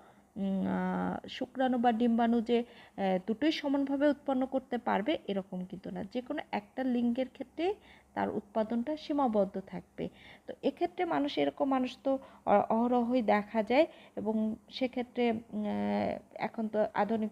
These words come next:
প্রযুক্তি হয়েছে, মানুষ তো খুব সহজেই যে কোনো লি-, যদি এরকম কারোর শরীরে থেকে থাকে তাহলে সে চাইলে সেক্স চেঞ্জ করতে পারে, তার ইচ্ছা মতন পুরুষ বা স্ত্রী যে কোনোটাতে সে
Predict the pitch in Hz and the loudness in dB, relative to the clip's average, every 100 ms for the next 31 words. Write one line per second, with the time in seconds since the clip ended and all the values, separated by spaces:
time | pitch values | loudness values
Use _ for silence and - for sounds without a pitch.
0 | - 220 208 202 214 208 196 220 202 196 | -4 -4 -4 -6 -4 -2 -2 -4 -2 -4
1 | 202 - 208 214 - 214 202 208 208 202 | -6 -10 -12 -16 -10 -8 -6 -6 -2 0
2 | 208 - - - - 214 208 208 202 202 | -2 -8 -20 -20 -4 -4 0 0 2 0
3 | - 196 208 208 208 214 247 233 226 220 | -2 0 2 2 2 0 0 -2 2 2
4 | 214 220 - _ - 208 208 208 208 208 | 2 -4 -10 _ -4 -2 2 0 0 -6
5 | 202 202 214 359 370 214 190 190 - 185 | -6 -8 -4 -4 -4 -6 -6 -6 -10 -8
6 | 202 202 285 370 - 175 - _ - 175 | -4 -2 -2 -4 -6 -8 -10 _ -8 -8
7 | 180 - - - 359 - - - - 180 | -8 -12 -16 0 0 0 -8 -18 -6 -4
8 | 170 - 185 190 - 202 - 214 214 302 | -4 -4 -6 -6 -10 -12 -8 -6 -6 -6
9 | 349 - 202 202 196 185 185 - 277 302 | -8 -8 -6 -4 -2 -4 -4 -6 -6 -6
10 | 196 190 185 190 - 262 - 349 | -8 -6 -6 -8 -10 -8 0 0